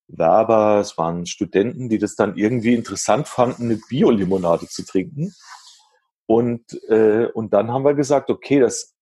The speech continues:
das wollten wir jetzt zwar nicht, ja, also wir wollten ja nicht, äh, ein hippes Getränk für hippe Leute machen, sondern wir wollten, äh,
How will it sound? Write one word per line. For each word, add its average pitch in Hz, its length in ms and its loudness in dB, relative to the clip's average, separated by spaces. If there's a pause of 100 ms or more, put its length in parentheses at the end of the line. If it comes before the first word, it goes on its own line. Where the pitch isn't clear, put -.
das - 300 -2
wollten 220 360 2
wir 113 140 2
jetzt 87 320 -2
zwar 87 200 -2
nicht, 139 460 -6 (240)
ja, 127 240 2
also 110 220 -4
wir 113 140 2
wollten 127 280 0
ja 117 80 4
nicht, 127 500 -4
äh, 113 280 4 (540)
ein 104 100 -6
hippes 151 400 -2
Getränk 131 460 0
für 127 120 0
hippe 139 220 0
Leute 151 320 2
machen, 90 360 -2
sondern 120 420 0
wir 113 100 -2
wollten, 113 500 0 (380)
äh, 113 220 4